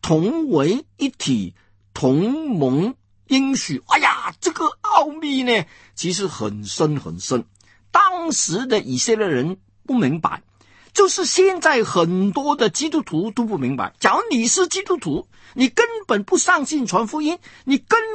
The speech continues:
本不相信夸文化的传福音，你怎么明白这个奥秘呢？因为这个奥秘呢，就是外邦人以为他们在基督里没有份了。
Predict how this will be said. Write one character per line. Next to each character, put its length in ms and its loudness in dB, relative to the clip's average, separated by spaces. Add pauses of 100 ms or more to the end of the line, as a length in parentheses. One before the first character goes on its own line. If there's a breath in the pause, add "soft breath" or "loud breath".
(140)
本 160 0
不 120 -2
相 280 0
信 220 -2
夸 500 2
文 400 0
化 320 4
的 140 -4
传 240 -2
福 140 -6
音， 60 -6
你 80 2
怎 140 2
么 120 -2
明 240 -2
白 240 0
这 160 -8
个 220 0 (200 soft breath)
奥 240 6
秘 280 0
呢？ 140 -2
因 100 4
为 80 4
这 120 -2
个 60 -4
奥 300 2
秘 240 0
呢， 120 2
就 100 -4
是 180 0 (240 loud breath)
外 640 4
邦 500 4
人 300 0 (300)
以 200 4
为 160 4
他 160 4
们 180 -4
在 140 0
基 160 -4
督 100 -2
里 120 0
没 120 2
有 120 2
份 200 0
了。 160 -2